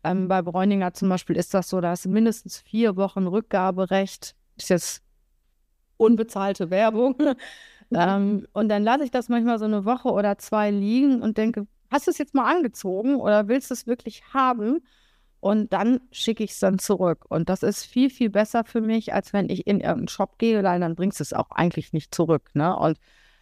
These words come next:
also das ist jetzt auch ein ganz großes Vorhaben für mich in zwanzig fünfundzwanzig, mir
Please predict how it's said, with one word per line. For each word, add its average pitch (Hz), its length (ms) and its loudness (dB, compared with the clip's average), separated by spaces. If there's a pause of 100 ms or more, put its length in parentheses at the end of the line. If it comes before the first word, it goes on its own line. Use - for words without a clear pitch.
also 202 280 2 (260)
das 202 180 0
ist - 180 -2
jetzt 247 160 2
auch 202 180 0 (200)
ein 208 360 -2
ganz 262 300 2
großes 262 520 -2
Vorhaben 233 680 0
für 220 180 -4
mich 233 400 0
in 196 220 0
zwanzig 220 680 -2
fünfundzwanzig, 208 1080 0
mir 202 240 0